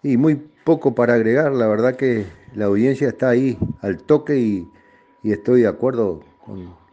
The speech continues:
la mayoría de la, de las opiniones, ¿no? Eh, pero sí, el Frente Amplio es como aquel viejo dicho, ¿no? Eh, escriben con la mano y borran con el codo.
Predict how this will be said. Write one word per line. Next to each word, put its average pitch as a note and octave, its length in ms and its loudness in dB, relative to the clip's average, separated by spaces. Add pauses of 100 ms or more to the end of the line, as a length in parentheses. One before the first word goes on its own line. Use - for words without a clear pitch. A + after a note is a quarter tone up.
la G2 60 -14
mayoría G2+ 460 0
de G#2+ 40 2
la, F#2 260 -4 (140)
de F#2+ 140 -8
las F2+ 220 -8 (100)
opiniones, A2+ 560 -2
¿no? D3+ 160 -8 (640)
Eh, G#2+ 520 2 (120)
pero A2+ 260 2
sí, G3+ 220 -4
el B2+ 140 -2
Frente C#3 300 -2
Amplio D#3+ 540 0
es B2 220 0
como C3 280 0
aquel A2 300 0
viejo B2+ 380 0
dicho, D3 280 -2
¿no? D3 220 -8 (500)
Eh, A2 460 0
escriben C3+ 560 2
con C#3+ 160 0
la C#3 80 0
mano E3+ 460 0
y C#3 100 0
borran B2+ 320 0
con A#2 160 0
el G2+ 140 -4
codo. D#3+ 320 4